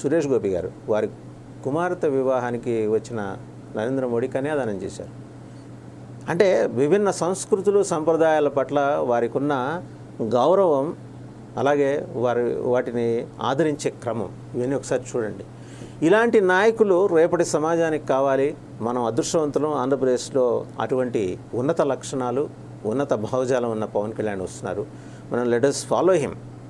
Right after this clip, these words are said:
ఆయన ఆ ఆలోచనల్ని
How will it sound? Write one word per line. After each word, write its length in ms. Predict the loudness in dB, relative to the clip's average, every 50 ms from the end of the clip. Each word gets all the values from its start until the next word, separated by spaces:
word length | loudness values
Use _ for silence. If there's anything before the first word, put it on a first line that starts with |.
| -18 -18 -16 -16 -16 -16 -14 -8 -2
ఆయన 240 | 0 0 2 2 2 0 0 0 -2 -2 -4 -4 -8 -10 -14 -12 -8 -4
ఆ 280 | -2 0 0 0 0 0
ఆలోచనల్ని 1040 | 0 2 4 4 4 4 4 2 2 2 2 2 2 2 2 2 2 2 0 -2